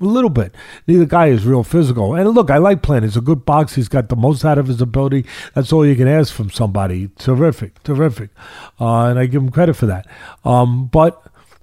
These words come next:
I also call it as, as I see it. Uh, I, I don't see, before this even happened, I don't see him being any more competitive than Saunders was, you know, as far as the physical matchup as the fight goes.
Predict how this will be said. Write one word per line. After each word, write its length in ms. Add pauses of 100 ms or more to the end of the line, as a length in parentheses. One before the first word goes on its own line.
(120)
I 100
also 320
call 260
it 60
as, 500
as 200
I 100
see 280
it. 140 (420)
Uh, 380 (120)
I, 320
I 140
don't 240
see, 680 (480)
before 380
this 220
even 200
happened, 460 (340)
I 100
don't 260
see 280
him 160
being 280
any 160
more 240
competitive 720
than 160
Saunders 560
was, 380 (340)
you 120
know, 240
as 140
far 200
as 100
the 80
physical 440
matchup 500
as 140
the 60
fight 320
goes. 360